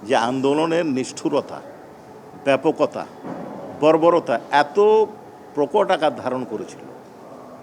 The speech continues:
যা ভাষায় বর্ণনা করা যায় না। কিন্তু এটাও আপনারা দেখেছেন যে সকল সদস্য, সকল পুলিশের সকল সদস্য কিন্তু সকলকে আক্রমণ করেনি, অনেকে নিষ্ক্রিয় থেকেছে।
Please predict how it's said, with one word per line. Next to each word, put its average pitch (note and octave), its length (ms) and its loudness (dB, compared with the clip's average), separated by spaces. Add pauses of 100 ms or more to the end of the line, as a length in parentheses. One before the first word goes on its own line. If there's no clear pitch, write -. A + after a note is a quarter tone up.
(140)
যা D3 100 6
ভাষায় D3 420 0
বর্ণনা C3 380 0
করা G2+ 220 -6
যায় E2+ 160 -12
না। D2+ 100 -18 (160)
কিন্তু F#3 360 0
এটাও D#3+ 340 2
আপনারা F3+ 320 2
দেখেছেন A2 420 -8 (600)
যে D3+ 80 0
সকল F#3 600 2
সদস্য, C3+ 540 -4 (920)
সকল F3 400 2
পুলিশের E3 300 2
সকল F#3 360 0
সদস্য E3 480 -4
কিন্তু E3+ 360 -2 (400)
সকলকে D3 360 0
আক্রমণ A#2+ 460 -2
করেনি, E2+ 260 -12 (320)
অনেকে E3 260 0
নিষ্ক্রিয় C3+ 540 -4
থেকেছে। - 300 -18